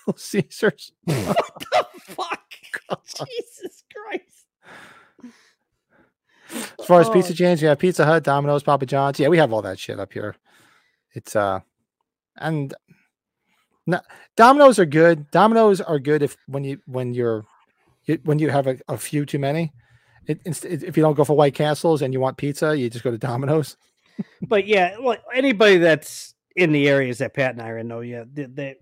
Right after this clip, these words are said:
Speaker 2: there's no joke. The pizza is taken so goddamn <laughs> seriously. It's
Speaker 1: Oh, yeah,
Speaker 2: like,
Speaker 1: well,
Speaker 2: it's
Speaker 1: Chicago
Speaker 2: so
Speaker 1: style
Speaker 2: fuck-,
Speaker 1: pizza, I mean.
Speaker 2: fucking intense. Yeah, even in New York, dude, it's freaking insane.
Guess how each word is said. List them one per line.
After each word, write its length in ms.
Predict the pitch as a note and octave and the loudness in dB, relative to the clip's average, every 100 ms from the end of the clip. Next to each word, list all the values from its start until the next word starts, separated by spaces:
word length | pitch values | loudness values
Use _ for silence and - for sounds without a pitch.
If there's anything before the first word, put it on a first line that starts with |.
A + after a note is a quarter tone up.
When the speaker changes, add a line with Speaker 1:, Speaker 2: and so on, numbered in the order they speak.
| C3 | -8
Speaker 2:
there's 200 | F3 C#3+ | -6 -4
no 140 | D3 | -6
joke. 240 | C3+ C#3+ - | -4 -6 -8
The 80 | |
pizza 320 | D3 A3 F3 D3+ | -8 -8 -6 -6
is 140 | A#2+ | -4
taken 420 | - C#3+ C#3 A#2+ | -4 -4 -4 -12
so 400 | A#2+ C#3+ C3 B2 - _ _ _ _ _ _ | -6 0 0 -2 -10 _ _ _ _ _ _
goddamn 420 | C#3 C3 B2+ B2 | -6 -6 -6 -8
<laughs> 0 | |
seriously. 880 | A#2+ - D3 E3+ D3+ - D3+ D#3 - - - | -8 -6 -4 -2 -2 -2 -2 0 -2 -4 -12
It's 120 | - | -10
Speaker 1:
Oh, 160 | - C3+ | -4 -2
yeah, 120 | A2+ | 2
Speaker 2:
like, 60 | A2+ | 0
Speaker 1:
well, 80 | A#2 | -2
Speaker 2:
it's 80 | A2+ | -6
Speaker 1:
Chicago 420 | - - C#3 A#2+ | -2 0 0 2
Speaker 2:
so 80 | G3+ | 0
Speaker 1:
style 240 | A2+ G2 F2+ | 0 -2 0
Speaker 2:
fuck-, 140 | G3 | -2
Speaker 1:
pizza, 200 | A#2 - | -2 -8
I 100 | F#2 | -8
mean. 240 | G2 F2 F#2 _ _ - | -10 -14 -20 _ _ -2
Speaker 2:
fucking 320 | E3 - C#3 | 0 0 -2
intense. 500 | B2+ - D#3 C#3 - | -2 -2 -2 -2 -4
Yeah, 200 | E3+ C#3+ | -2 -2
even 280 | B3 F#4 G4 | -2 0 0
in 160 | A#4+ | 0
New 260 | G#4 G#4 A#4 | 0 2 2
York, 120 | A4+ - - | 0 -2 0
dude, 240 | F3+ D#4+ | 2 2
it's 180 | A4 - | -2 -6
freaking 380 | - G#4+ G4+ G4+ G#4 | -8 -8 -6 -6 -8
insane. 600 | G#4+ G#4 G#4+ G4 D4+ | -8 -6 -2 -2 -4